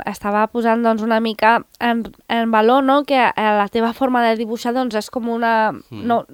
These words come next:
Speaker 1: ja m-, m'ho diràs si m'equivoc, no?, però sembla, doncs, molt espontània, no? És,
Speaker 2: Ahà.
Speaker 1: eh, s-, són figures, al final, doncs, em,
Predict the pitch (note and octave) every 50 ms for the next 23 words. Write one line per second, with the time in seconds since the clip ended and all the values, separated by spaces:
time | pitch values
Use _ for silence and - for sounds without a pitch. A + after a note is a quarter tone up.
0 | G#3 G3 - F3+ G3 G#3 G3+ G3+ G#3+ G3+ A3 A3 A3+ A3 - A3 A3+ A3+ A3 G#3
1 | G#3+ G#3+ G#3+ - A#3+ A#3 A3 G#3 G#3 A3 A3 G#3 F#3+ G3 G#3 G#3+ A3+ A3+ C4 A3+
2 | G3+ - - G#3+ G#3+ G#3+ A#3 C4+ - - - - - - - - - - - _
3 | - - - F#3+ A#3 A#3 A3 A3+ A#3+ B3 A#3 - - - D#4+ C4+ A#3 G3+ F#3 F3
4 | F#3 F#3 F3+ E3+ E3+ F3+ F3+ F#3+ A#3 C#4+ C#4 A3+ A3 A3+ A3+ B3 A3+ G#3+ G#3+ G3
5 | E3+ E3+ - - - - - - - - - - - - - - - - C4 B3
6 | A#3+ A3+ C4+ B3+ B3 B3 B3 A#3+ A#3 A#3+ A#3 B3+ A#3+ A#3 A3+ - B3+ B3 A#3+ A#3
7 | A3+ A3 A3 A3 G3+ A3 G#3+ G#3+ G#3+ G#3+ A3 - - A#3+ A3 G#3 G3+ G3+ G3 G#3
8 | G#3 G#3 G3+ G3+ G3+ G3+ G3